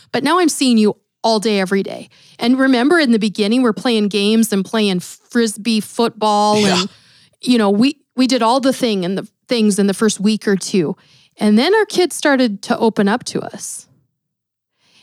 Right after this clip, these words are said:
Speaker 1: and started to say stuff like, Yeah, this is awesome, but, like,
Speaker 2: we know this isn't gonna last, or
Speaker 1: Right.
Speaker 2: what happens when
Speaker 1: You're
Speaker 2: you
Speaker 1: gonna
Speaker 2: go back
Speaker 1: choose
Speaker 2: to
Speaker 1: others.
Speaker 2: work. Yeah.
Speaker 1: Mm-hmm. So we've known people that have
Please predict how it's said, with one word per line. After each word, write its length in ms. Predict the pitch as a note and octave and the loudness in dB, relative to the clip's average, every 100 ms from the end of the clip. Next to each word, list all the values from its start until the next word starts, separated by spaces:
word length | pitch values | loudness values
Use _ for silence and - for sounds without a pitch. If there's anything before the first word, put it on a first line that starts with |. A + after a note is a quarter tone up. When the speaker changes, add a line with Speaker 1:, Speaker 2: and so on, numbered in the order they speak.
| _ - | _ -4
Speaker 1:
and 680 | A#3 A3+ G#3 G3+ G3+ F#3+ - | 0 2 2 2 2 -2 -8
started 460 | - - A#3 A#3 G#3 | -6 -2 0 0 0
to 80 | |
say 240 | G#3 A3 A3 | -2 -2 -2
stuff 380 | - G3+ F#3 G#3+ | -2 -4 -4 -4
like, 440 | F#3 F3 - F3+ _ _ _ _ _ | -2 -4 -8 -16 _ _ _ _ _
Yeah, 220 | A#3+ C4+ | -2 0
this 200 | C4+ - | 0 0
is 100 | G3+ | 0
awesome, 720 | F3+ B3+ - F#3 G3 A#3 B3 | 0 0 0 0 0 0 -2
but, 200 | - F#3+ | -2 -2
like, 840 | G3+ G3 F#3+ F#3 F3+ F#3 - - - _ _ _ _ _ _ _ _ _ C#3 | -2 -2 0 0 0 -4 -10 -16 -16 _ _ _ _ _ _ _ _ _ -4
Speaker 2:
we 80 | C#3 | -2
know 140 | A#2+ | 0
this 200 | G#2+ G#2 | -2 -2
isn't 240 | G#2+ G#2+ | -4 -4
gonna 200 | F#2+ F#2+ | -6 -6
last, 560 | F#2+ A#2 F#2+ F2+ G2 - | -4 -4 -4 -8 -10 -10
or 260 | F2 G#2 G2+ | -10 -8 -6
Speaker 1:
Right. 560 | G3+ G3 - - - - - | -4 -4 -6 -14 -20 -18 -4
Speaker 2:
what 180 | A#2+ | -2
happens 420 | A#2 A#2 G#2+ G#2+ G2+ | 0 -2 -2 -4 -4
when 120 | A2 | -2
Speaker 1:
You're 80 | - | 0
Speaker 2:
you 60 | A#3 | 0
Speaker 1:
gonna 60 | G#3+ | -2
Speaker 2:
go 60 | |
back 100 | - | -2
Speaker 1:
choose 80 | A3 | -2
Speaker 2:
to 60 | F#3 | -2
Speaker 1:
others. 200 | A#3 F3 | -2 0
Speaker 2:
work. 380 | A#2+ G#2+ A2 - | 0 -2 -6 -12
Yeah. 200 | A2+ A2 | -10 -6
Speaker 1:
Mm-hmm. 260 | G3+ F#3+ A3 - _ _ _ _ _ _ _ _ _ _ _ _ - | -6 -6 -8 -12 _ _ _ _ _ _ _ _ _ _ _ _ -6
So 120 | - | 0
we've 240 | D#4 E4+ E4 | 2 2 0
known 220 | D4 D4 | 0 0
people 360 | - B3 B3 A3+ | 0 -2 0 0
that 200 | G3+ G3+ | -2 -2
have 600 | G3 G#3 G3 G3+ - | -2 0 0 -4 -10